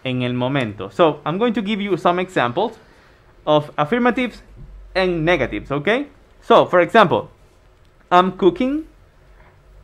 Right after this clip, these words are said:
En negative, I'm not cooking, okay? Practice at home, try to repeat. Es importante que traten de repetir en casa para que practiquen un poco la pronunciación. You are playing games.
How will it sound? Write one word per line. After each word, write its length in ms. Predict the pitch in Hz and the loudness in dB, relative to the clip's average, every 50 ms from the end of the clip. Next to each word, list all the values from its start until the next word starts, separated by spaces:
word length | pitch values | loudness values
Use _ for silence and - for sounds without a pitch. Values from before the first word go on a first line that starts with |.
| - - | -6 -4
En 180 | 160 156 156 | -2 0 0
negative, 480 | 151 170 190 240 254 285 285 294 - - - - - - 156 | 0 2 4 4 2 4 0 -4 -4 -10 -18 -20 -10 -2 0
I'm 180 | 160 156 151 | 2 2 4
not 360 | 147 151 151 147 147 147 - | 4 6 6 4 4 2 -4
cooking, 420 | - - 220 208 - - 101 92 76 | -4 -4 -4 -4 -4 -8 -10 -10 -8
okay? 300 | 80 120 123 - 156 - | -8 -6 -2 -2 -2 -2
Practice 580 | - - - - 160 175 190 185 - 233 - | -2 -6 -2 4 4 4 4 2 -4 -4 0
at 120 | - 214 196 | 0 2 4
home, 260 | 220 202 143 123 113 | 4 4 4 2 0
try 180 | - 147 151 156 | 2 2 2 2
to 120 | 156 190 | 2 0
repeat. 420 | 190 185 185 185 185 139 113 143 - - - - - _ - - - _ | -2 -2 -2 0 -2 -4 -4 -6 -10 -18 -20 -20 -20 _ -20 -20 -16 _
Es 100 | - 147 | -4 -4
importante 460 | 156 147 143 139 143 156 156 156 170 | -4 -2 -4 -2 0 0 0 0 -2
que 100 | 151 139 | -4 -2
traten 240 | 135 143 143 156 165 | -2 -2 -2 -2 -4
de 80 | 151 135 | -2 -2
repetir 420 | 135 127 131 131 120 127 143 147 | -2 -2 -2 -2 -2 0 0 0
en 120 | 151 151 | 0 2
casa 360 | 147 185 185 185 185 - 202 180 | 2 4 4 4 4 2 -2 0
para 140 | 156 135 | -2 -4
que 100 | 127 123 | -2 -4
practiquen 440 | 123 127 117 117 117 147 143 147 151 | -6 -4 -6 -6 -6 -8 -8 -6 -6
un 100 | 147 147 | -6 -2
poco 220 | 147 156 143 151 147 | -2 -2 -2 0 -2
la 100 | 135 - | -2 -2
pronunciación. 680 | 123 120 117 117 120 117 110 110 - 123 104 87 - - - _ _ _ _ - - _ _ _ _ | -4 -6 -6 -6 -6 -6 -8 -6 -4 -4 -4 -4 -6 -12 -20 _ _ _ _ -20 -20 _ _ _ _
You 240 | 131 143 156 160 165 | 2 4 6 8 8
are 100 | 160 156 | 6 4
playing 400 | 156 185 202 208 220 226 220 202 | 4 4 4 6 6 6 4 4
games. 640 | 190 208 190 151 127 110 98 101 104 101 - - | 4 6 6 6 4 2 -2 -4 -8 -10 -16 -20